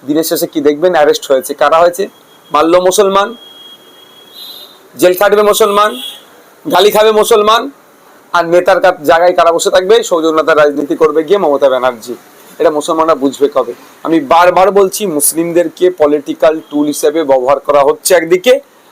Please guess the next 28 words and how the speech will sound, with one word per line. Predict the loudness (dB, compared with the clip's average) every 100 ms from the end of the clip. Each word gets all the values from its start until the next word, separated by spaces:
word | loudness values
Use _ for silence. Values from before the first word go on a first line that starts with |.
| -4
আর | -4 0
ক্যাপটিভ | 0 0 0 -4 -2
ভোট | 0 0 0
ব্যাংক | -2 -2
হিসাবে | -2 0 0
তাদেরকে | 0 -2 -2 -4 -4
সংরক্ষণ | -4 -2 -2 -4 -6
করে, | 0 0 0
মানে, | 0 -2 -4 _ _ -2
সংরক্ষিত | 0 2 2 0 0
করে | 2
রাখা | 0 0 -2
হচ্ছে। | -4 -6 -8 -10 _ _
এই | 0 0
দুটোর | -2 -2 -2 0
বাইরে | 2 4 4
যতদিন | 2 0 -2 -2
না | -2
মুসলমানরা | -2 -2 -2 0 0
বার | 2 0
হতে | 0
পারবে, | 0 2 0 -2 _ _ _ -2
এইভাবে | 0 2 0 0 2 0 0
বিভিন্ন | -2 -4 -2 -4 -2 -2
ভাব | 0 0 -2 -4
সমাজের | -4 0 0 2 0
মানুষের | 2 0 0 -2 0
দ্বারাই | 2 2 2